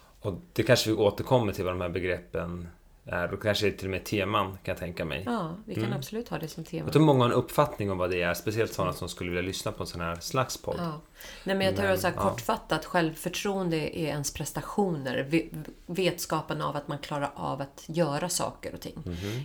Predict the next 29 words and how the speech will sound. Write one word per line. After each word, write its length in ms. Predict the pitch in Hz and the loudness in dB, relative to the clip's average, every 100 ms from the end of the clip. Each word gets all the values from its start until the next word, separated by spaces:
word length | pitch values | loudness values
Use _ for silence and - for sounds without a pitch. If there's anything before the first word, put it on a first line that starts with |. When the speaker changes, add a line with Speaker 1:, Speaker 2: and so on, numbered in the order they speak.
| - | 2
Speaker 2:
Jag 180 | 151 147 | 4 6
vet 260 | 160 143 | 4 4
att 140 | 147 - | -2 -2
jag 220 | 139 - | -4 -4
kan 440 | 165 143 135 131 131 - | -2 -2 -2 -6 -8 -10
springa, 680 | - - 143 123 123 120 120 | -6 -2 0 0 -2 -2 -2
jag 100 | 120 | -2
vet 300 | 135 127 131 | -4 -4 -4
att 120 | 123 | -4
jag 160 | 117 - | -4 -4
kan 260 | 127 123 | -6 -6
klara 300 | 123 139 123 | -2 -2 -2
av 100 | 120 | -4
ett 180 | 123 - | -8 -8
prov 460 | - 135 127 127 127 | -4 0 0 -2 -4
och 180 | - - | -8 -6
så 80 | |
vidare. 400 | - - - - - - - - - - | -6 -4 -4 -4 -8 -14 -18 -16 -16 -4
Eh, 200 | 147 135 | -2 -2
självkänslan 1600 | - - 160 147 143 139 - 139 - 214 185 - - - 175 190 | -2 2 2 2 -4 -4 -2 0 0 0 0 -2 -4 -4 -6 -6
handlar 280 | - 151 147 | -6 -4 -2
mer 300 | 151 147 139 | -2 -2 -4
om 120 | 131 | -4
att 120 | 131 139 | -8 -8
duga 460 | 139 143 131 139 | -4 -4 -2 -4
som 200 | - 127 | -2 -4
man 160 | 127 165 | -2 0
är. 400 | 190 - - 170 - - | -2 -4 -10 -12 -18 -12
Speaker 1:
Mm. 320 | 90 87 87 | -6 -4 -4